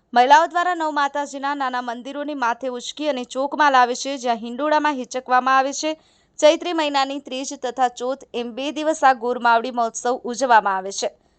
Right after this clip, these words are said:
પ્રથમ દિવસે વણાકબારા જેટી પર નવ દુર્ગાઓની ધામધૂમથી અને વાતે ગાતે પાલખી માથે લઈ અને લાવવામાં આવે છે. અહીં હજારો એકઠા થયેલા લોકો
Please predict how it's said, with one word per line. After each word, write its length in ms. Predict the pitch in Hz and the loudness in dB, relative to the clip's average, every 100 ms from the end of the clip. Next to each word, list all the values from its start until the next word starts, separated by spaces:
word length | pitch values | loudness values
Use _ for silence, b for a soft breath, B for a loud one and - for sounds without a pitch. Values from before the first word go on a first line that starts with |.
| _ _ - | _ _ 2
પ્રથમ 360 | 302 359 349 | 4 4 0
દિવસે 300 | 349 330 349 | -2 -4 2
વણાકબારા 500 | 311 302 254 277 285 277 | 4 4 4 4 4 0
જેટી 280 | 262 277 285 | -8 -8 -6
પર 100 | 285 | -4
નવ 180 | 269 254 208 | -4 -6 -8
દુર્ગાઓની 500 | 233 254 269 285 294 277 | -2 2 2 2 -4 -2
ધામધૂમથી 580 | 247 247 254 254 302 277 | -2 -2 -8 -8 -8 -8
અને 120 | 247 233 | -2 0
વાતે 340 | 240 240 302 | 0 -2 0
ગાતે 320 | 277 254 269 254 | 0 0 -4 0
પાલખી 400 | 233 233 262 233 | 0 0 -6 -4
માથે 320 | 233 226 240 226 | -4 -4 -4 -4
લઈ 140 | 240 - | -4 -4
અને 260 | 233 233 226 | -6 -2 0
લાવવામાં 460 | 240 247 269 226 | 2 4 4 2
આવે 220 | 196 202 | -2 -6
છે. 180 | - - _ _ _ _ 233 | -8 -10 _ _ _ _ -4
અહીં 280 | 254 294 | -2 2
હજારો 380 | 294 - 330 339 | 2 6 4 4
એકઠા 240 | 330 330 311 | 0 -2 -2
થયેલા 320 | 311 277 277 277 | 0 2 2 2
લોકો 260 | 262 277 | -2 -4